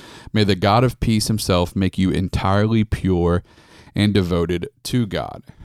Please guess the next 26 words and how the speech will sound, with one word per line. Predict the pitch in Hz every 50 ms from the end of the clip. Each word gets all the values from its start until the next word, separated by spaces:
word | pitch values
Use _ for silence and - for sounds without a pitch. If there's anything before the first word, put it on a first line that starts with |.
| - - _ _
and | - 107 98 95 95
may | 98 98 98
your | 95 92 85
spirit, | - - - - - 117 117 123 131 135 - - -
soul, | - - - - 104 101 101 98 101 - -
and | 98 95 87 85 82
body | - 90 95 104 104 92 76 76 78 87 104 - _ _ _ _ - - - - _
be | - 87 82 80 _ -
kept | - - - 120 117 131 - - - - _ _ -
strong | - - - - 110 110 110 107 107 107 107 107 104 -
and | 95 98 92
blameless | 90 92 92 87 87 90 87 87 87 -
until | 92 92 90 - - 92 90
that | 87 87 82 80
day | 90 85 82 85 85 - _ _ _ _ _ _ _ -
when | 87 90
our | 87 85
Lord | 87 85 87 92 90 92 92 87
Jesus | 92 85 85 85 87 -
Christ | - - 85 80 80 78 - -
comes | - 82 82 -
back | - 71 67 67 - 80
again." | 80 95 98 90 80 76 71 78
And | 85 -
so | - 98 95
we | 95 92 92 -